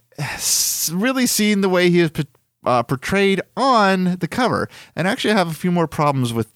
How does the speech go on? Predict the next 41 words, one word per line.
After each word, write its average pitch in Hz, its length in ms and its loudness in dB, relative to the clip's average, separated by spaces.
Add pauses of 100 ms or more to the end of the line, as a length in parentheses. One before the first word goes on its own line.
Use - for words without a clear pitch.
that 131 340 2
<laughs> 127 60 4
in 151 80 2
the 143 80 2
story 123 400 2
as 120 120 0
well, 170 440 4 (560)
but 175 120 2
we're 190 120 2
gonna 180 120 2
move 165 200 2
on. 101 320 0 (500)
Little, 170 520 4
uh, - 580 -12 (180)
nitpicky 156 760 0
comments 101 440 0
that 113 100 0
I 110 60 4
wanna 131 300 0
make. 101 400 -2 (120)
First 196 420 -2
off, 110 280 2
there 139 160 2
is 196 400 4
a 143 160 2
joke 135 280 0
on 113 120 0
here 110 180 2
that 101 100 2
I 101 60 2
think 127 300 -2
is 98 140 -2
very 127 520 2
out 107 160 0
of 101 280 -2
character 95 600 -2
for 92 280 -4
the 92 100 -2
Ghostbusters. 87 720 -4
On 90 200 -4
the, 90 160 -4